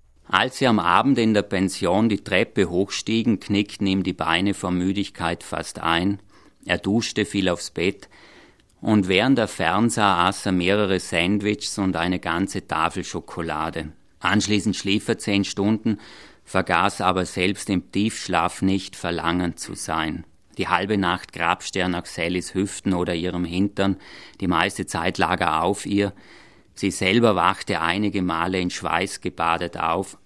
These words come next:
so dass sie sich jetzt fragt, was ist das? Ist es Alfred oder seelische Armut oder eine Krankheit?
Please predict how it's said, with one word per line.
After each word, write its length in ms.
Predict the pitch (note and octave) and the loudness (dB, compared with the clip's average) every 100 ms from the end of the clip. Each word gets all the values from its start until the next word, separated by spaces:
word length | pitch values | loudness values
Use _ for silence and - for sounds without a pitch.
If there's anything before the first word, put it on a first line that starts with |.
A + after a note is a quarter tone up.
| _ _ | _ _
so 220 | - G2 | -6 -4
dass 300 | F#2 F2+ F#2 | 0 2 2
sie 80 | G#2 | -2
sich 260 | F#2 F#2 - | -4 -4 -4
jetzt 260 | F#2 - | -6 -8
fragt, 520 | - F2 E2 G2 - - _ - | -6 0 0 0 -8 -20 _ -6
was 240 | F2 E2+ | -4 -4
ist 340 | F2 G2 - | -4 -6 -2
das? 320 | G#2+ A2 - - _ - | 0 0 -2 -16 _ -6
Ist 260 | F#2+ - | -6 -4
es 140 | F#2+ - | -8 -4
Alfred 720 | F2+ E2+ G2+ - G#2+ A2 - | -2 -2 -4 -2 -2 -2 -6
oder 260 | F2 F2 | -6 -4
seelische 580 | E2+ - F2+ F2+ - F2 | -4 -2 -2 -2 -2 0
Armut 540 | E2 F2 G2+ G#2+ G#2 - - - | 0 2 2 2 0 -10 -20 -10
oder 240 | - F#2+ E2 | -2 2 2
eine 240 | E2+ F2+ | 0 -2
Krankheit? 840 | - G2 E2 G#2 - G#2 G2+ - | -4 -2 0 -2 0 0 0 -4